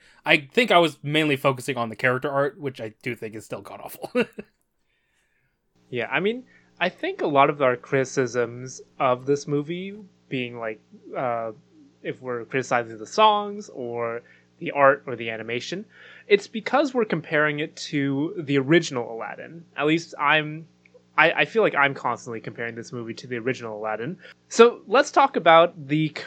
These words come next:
Speaker 2: burden that sequels have to try and make sure that they carry on the legacy of the original film,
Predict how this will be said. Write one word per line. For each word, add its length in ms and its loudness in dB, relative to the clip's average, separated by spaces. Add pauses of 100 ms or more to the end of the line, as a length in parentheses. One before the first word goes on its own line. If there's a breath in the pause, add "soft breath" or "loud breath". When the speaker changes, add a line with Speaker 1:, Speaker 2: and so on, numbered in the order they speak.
(140)
Speaker 2:
burden 580 6
that 180 4
sequels 420 -2
have 500 0
to 80 -6
try 340 4
and 480 -4
make 360 -2
sure 360 2
that 200 -2
they 140 0
carry 340 0
on 140 2
the 80 0
legacy 460 0
of 180 -8
the 260 -6
original 580 -2
film, 540 -8